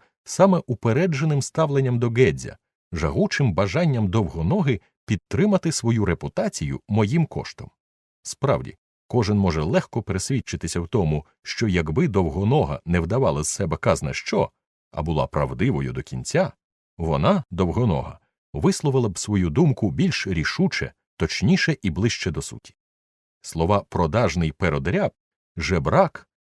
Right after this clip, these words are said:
«підлість», «горлоріз» настільки безбарвні і непідхожі, що, здається, вони вжиті зумисне.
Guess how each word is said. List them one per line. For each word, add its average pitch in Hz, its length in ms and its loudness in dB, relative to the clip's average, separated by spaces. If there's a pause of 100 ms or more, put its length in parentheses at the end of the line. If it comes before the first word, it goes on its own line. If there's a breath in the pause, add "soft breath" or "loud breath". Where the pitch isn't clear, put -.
«підлість», 151 560 0 (300)
«горлоріз» 90 800 2 (260)
настільки 117 540 0
безбарвні 95 800 2
і 98 80 -2
непідхожі, 147 680 -4 (260)
що, - 240 -6
здається, 104 440 0
вони 104 200 4
вжиті 131 440 -2
зумисне. 80 640 -4